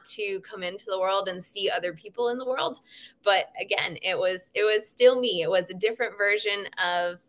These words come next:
a different headspace, but there's, I, I can't hold tons of hate or blame because that just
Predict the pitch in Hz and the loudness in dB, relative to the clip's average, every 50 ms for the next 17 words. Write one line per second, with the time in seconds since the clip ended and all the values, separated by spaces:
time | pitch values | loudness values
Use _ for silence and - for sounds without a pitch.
0 | - 190 185 - 214 220 - 226 190 - - - 254 269 254 - - - 254 247 | -6 -6 -2 -2 -2 -2 -2 -4 -6 -6 -4 -6 -6 -6 -6 -10 -2 0 0 0
1 | 247 277 - - - - - - 196 190 185 - - - - 190 190 190 190 180 | 2 -2 -4 -6 -6 -8 -8 -2 2 2 2 2 0 -2 -2 0 0 0 0 -2
2 | - - - - - - - - - - 180 175 180 175 160 - - 190 - - | -4 -6 -8 -14 -20 -20 -20 -16 -6 -2 2 2 4 2 2 0 -4 -8 -8 -4
3 | - 247 226 226 - - _ _ _ _ - - 247 220 214 214 214 202 190 185 | -2 -2 0 0 -2 -6 _ _ _ _ -8 -4 0 0 2 2 2 2 0 -4
4 | - - _ _ _ _ _ _ _ _ - - - 240 226 220 220 214 208 190 | -12 -14 _ _ _ _ _ _ _ _ -10 -2 0 2 2 2 0 -2 -4 -4
5 | 190 - - 247 226 220 - - - - 175 185 190 180 180 190 190 185 190 190 | -4 -6 -4 -4 -4 -4 -4 -8 -8 -4 -2 -4 -2 4 6 6 6 6 4 0
6 | 185 180 175 175 175 165 185 190 190 - 220 185 180 180 180 185 196 214 214 - | -2 -4 -4 -6 -4 -2 -2 -2 -2 0 2 2 2 2 4 6 6 6 6 4
7 | 190 - 196 190 185 - - - - | 2 -2 -2 -2 -2 -4 -6 -10 -14